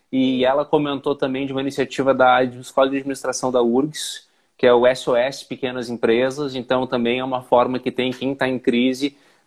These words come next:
Speaker 1: pode buscar a Escola de Administração pra buscar uma ajuda e aí, de repente, ter alguma, um, algum apoio de gestão também.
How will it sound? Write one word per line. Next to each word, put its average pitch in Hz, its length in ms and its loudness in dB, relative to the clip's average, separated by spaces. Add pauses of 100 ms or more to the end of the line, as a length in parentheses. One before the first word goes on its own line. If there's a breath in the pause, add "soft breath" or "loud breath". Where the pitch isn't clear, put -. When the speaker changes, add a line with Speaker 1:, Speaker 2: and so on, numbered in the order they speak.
(180)
Speaker 1:
pode 143 320 4
buscar 143 280 -4
a - 20 2
Escola 131 260 -2
de 127 80 -6
Administração 123 640 -4
pra 123 460 -2 (120)
buscar 127 380 -2
uma 120 140 0
ajuda 120 500 -2 (160)
e 123 140 0
aí, 120 160 2
de 120 100 -2
repente, 113 460 -6
ter 123 100 0
alguma, 113 520 0 (200)
um, 131 140 0
algum 120 260 4
apoio 123 260 4
de 117 120 -8
gestão 113 400 0
também. 98 360 -2